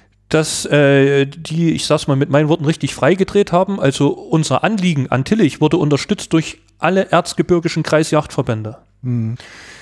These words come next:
Speaker 1: Führte dazu, dass man versucht hat, uns aus dem Vorstand zu schmeißen. Führte dazu, dass, äh, Forstbediensteten nahegelegt wurde, die Kreisjagdverbände zu verlassen.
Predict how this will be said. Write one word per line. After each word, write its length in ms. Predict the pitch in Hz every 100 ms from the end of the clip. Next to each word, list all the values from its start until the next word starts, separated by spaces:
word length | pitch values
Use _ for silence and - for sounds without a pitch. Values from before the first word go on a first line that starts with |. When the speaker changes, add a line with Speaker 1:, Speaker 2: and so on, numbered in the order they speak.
| - _
Speaker 1:
Führte 360 | - - 165 147
dazu, 340 | 151 170 -
dass 160 | 160 147
man 140 | 151 139
versucht 400 | 131 185 - 151
hat, 160 | 156
uns 140 | 143 -
aus 160 | 120
dem 120 | 117
Vorstand 400 | - 165 - 165 -
zu 80 |
schmeißen. 560 | 170 151 156 160 160 160 - -
Führte 320 | - 139 135
dazu, 600 | 131 135 147 - 151 147 - - - - -
dass, 380 | - 135 - -
äh, 500 | - 127 127 123 117 117 - _
Forstbediensteten 880 | - 170 - - 143 165 - - 135
nahegelegt 680 | 127 156 143 139 147 147 -
wurde, 480 | 143 147 135 131 - _ _ _ -
die 60 | -
Kreisjagdverbände 800 | 127 120 151 - 170 175 170 156
zu 120 | 170
verlassen. 520 | 170 156 160 165